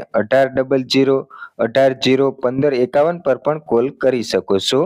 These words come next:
અથવા તો મિત્રો, તમે હેલ્પલાઇન નંબર ઝીરો અગિયાર ત્રેવીસ આડત્રીસ દસ બાણું પર કોલ કરીને તમે ફરિયાદ કરી શકો છો. આ સિવાય તમે પી એમ કિસાન આઈ સી ટી at the rate G O V dot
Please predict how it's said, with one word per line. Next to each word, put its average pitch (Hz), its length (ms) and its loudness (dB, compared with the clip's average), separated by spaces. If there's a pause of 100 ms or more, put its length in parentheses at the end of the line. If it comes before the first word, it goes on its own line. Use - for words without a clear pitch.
(380)
અથવા 165 300 0
તો 170 120 -4
મિત્રો, 170 300 0
તમે 170 260 -2
હેલ્પલાઇન 123 480 0
નંબર 165 360 0 (180)
ઝીરો 127 260 2
અગિયાર 131 520 0 (120)
ત્રેવીસ 131 420 0 (100)
આડત્રીસ 127 520 0
દસ 127 280 2
બાણું 143 280 -2
પર 156 160 -2
કોલ 131 300 -2
કરીને 156 400 0
તમે 131 260 -2
ફરિયાદ 131 520 0
કરી 127 200 -2
શકો 98 380 -2
છો. 127 240 0 (420)
આ 123 100 2
સિવાય 156 300 2
તમે 165 260 -2
પી 127 340 2
એમ 147 120 -2
કિસાન 147 440 -2
આઈ 123 220 0
સી 143 240 0
ટી 151 180 0
at 113 240 2
the 131 120 2
rate 143 200 -2
G 131 160 2
O 143 80 2
V 135 140 -4
dot 151 200 2